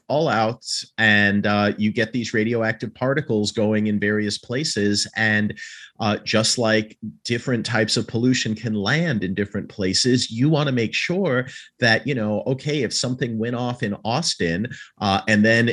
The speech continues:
it comes around the world and it starts landing in, uh, Anchorage, um, you wanna make sure that the residents of Anchorage are not all dying of radiation poisoning because you failed to track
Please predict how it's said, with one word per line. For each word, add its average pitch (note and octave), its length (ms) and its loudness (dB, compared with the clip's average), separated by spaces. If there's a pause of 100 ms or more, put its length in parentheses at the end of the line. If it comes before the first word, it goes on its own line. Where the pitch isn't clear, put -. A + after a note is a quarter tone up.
it G#2+ 220 0
comes B2 340 -2
around A2+ 320 0
the G#2 80 2
world C3 460 0
and A2 120 -2
it F#2+ 120 -6
starts A2 560 0
landing A2 580 -2
in, G#2+ 560 -2
uh, F#2+ 300 0
Anchorage, G2+ 840 -2 (320)
um, A2 320 4
you G#2+ 240 2
wanna D3 240 2
make A2+ 220 -2
sure F3+ 400 0
that B2+ 180 -2
the A#2 80 -2
residents B2 480 -2
of A#2 80 -10
Anchorage B2 600 -2
are A#2 80 -2
not A2+ 240 0
all A#2 120 2
dying G#2+ 320 0
of G#2+ 140 -4
radiation G#2+ 640 -2
poisoning F#2 640 -4
because G#2 420 -4
you G#2+ 140 0
failed F#2+ 420 -2
to G#2+ 100 -8
track C#3 480 0